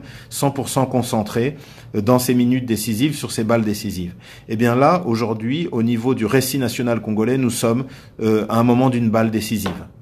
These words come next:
Nous sommes dans une balle de sept, nous sommes dans une balle de match. Aujourd'hui, on est vraiment à un embranchement, là où notre pays peut prendre deux directions. Soit on va avoir quinze ans de Kabila, euh, devant nous,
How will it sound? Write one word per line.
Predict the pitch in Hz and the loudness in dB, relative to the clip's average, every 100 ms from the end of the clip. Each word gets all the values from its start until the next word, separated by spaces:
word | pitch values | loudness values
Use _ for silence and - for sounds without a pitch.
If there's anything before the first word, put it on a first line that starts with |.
| - - - - | -20 -20 -20 -12
Nous | 107 | -8
sommes | 101 131 123 | -2 2 4
dans | |
une | 110 113 | 4 4
balle | 117 | 4
de | 113 | 4
sept, | 104 139 139 | 2 -2 -2
nous | 117 | -4
sommes | 120 | -2
dans | 107 | -2
une | 95 104 | 0 2
balle | 120 131 | 2 2
de | 113 | 0
match. | 104 120 - - - - - | -2 -4 -10 -16 -20 -20 -2
Aujourd'hui, | 127 123 117 110 127 180 180 - | 2 2 2 0 0 -2 -6 -12
on | - 107 | -4 0
est | 107 | 0
vraiment | 107 131 139 127 | 2 2 4 2
à | |
un | 117 | 0
embranchement, | 110 107 107 - 127 147 | -2 -2 -6 -4 -4 0
là | 113 | 0
où | |
notre | 110 104 | 0 0
pays | 120 131 | -2 -2
peut | 113 | -2
prendre | - 120 | -2 0
deux | 117 | 2
directions. | 120 113 104 - 92 90 - | 2 0 -2 -6 -10 -10 -12
Soit | - 131 - - - | -2 2 2 0 -6
on | 110 | -2
va | 110 | 0
avoir | 107 107 113 101 - - - - - - | 0 2 2 0 -4 -16 -20 -20 -20 -10
quinze | - 147 135 135 | 0 2 2 2
ans | 131 | 0
de | 104 | -2
Kabila, | 101 107 104 107 101 92 - - - - - - | -2 -2 0 0 -2 -4 -12 -20 -20 -20 -20 -6
euh, | 104 101 95 | -2 0 0
devant | 92 113 107 107 | 0 2 4 4
nous, | 123 208 | 2 0